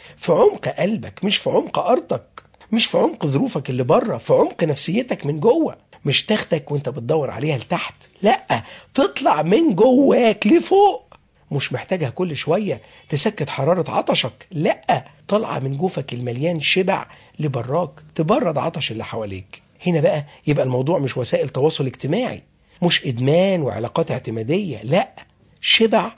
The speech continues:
طالع من العمق. ده بيشرحه لينا الكاتب لاري كراب في كتابه الشيق التغيير يبدأ من الداخل، وهو بيقول لنا إن في تلات أنواع من الاحتياجات. الاحتياجات الخارجية بيسميها الاحتياجات الطارئة، اللي هي الجسدية من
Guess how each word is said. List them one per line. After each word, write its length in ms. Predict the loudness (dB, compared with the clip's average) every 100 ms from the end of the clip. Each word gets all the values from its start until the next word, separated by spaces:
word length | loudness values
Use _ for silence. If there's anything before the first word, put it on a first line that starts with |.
| -6
طالع 320 | 0 2 2 -4
من 160 | -6
العمق. 480 | -4 -2 -2 -4 -20 _ _ -4
ده 80 |
بيشرحه 460 | -2 -2 -2 -2 -4
لينا 180 | -4 -4
الكاتب 400 | -4 -6 -4 -10 -12 -18 -4
لاري 320 | 2 2 2
كراب 280 | 0 0 0
في 80 | -4
كتابه 300 | -6 -2 -2
الشيق 560 | -2 -2 0 -2 -6 -12 -16 -8
التغيير 640 | -8 -6 -4 -2 -2 -4 -8 -14 -4
يبدأ 340 | -4 -2 -4
من 100 | -4
الداخل، 400 | -10 -10 -14 -14 -20 _ _ -4
وهو 160 | 2 2
بيقول 280 | 2 -2
لنا 280 | -2 -2 -2 -6 -18 -2
إن 180 | 2 2
في 200 | 2 -2
تلات 480 | 0 0 2 -2 -4
أنواع 260 | 0 0
من 120 | -2 -8
الاحتياجات. 560 | -10 -12 -12 -12 -16 -20 _ _ _ _ -6
الاحتياجات 480 | -6 -6 -6 -6
الخارجية 640 | -6 -8 -10 -4 -4 -4 -8 _ -4
بيسميها 400 | -2 0 0 -2
الاحتياجات 480 | -4 -8 -6 -4 -6
الطارئة، 540 | -10 -6 -6 -6 -12 _ _ _ -6
اللي 140 | -2
هي 140 | 0
الجسدية 640 | -2 -2 -6 -4 -4 -2 -2
من 160 | -2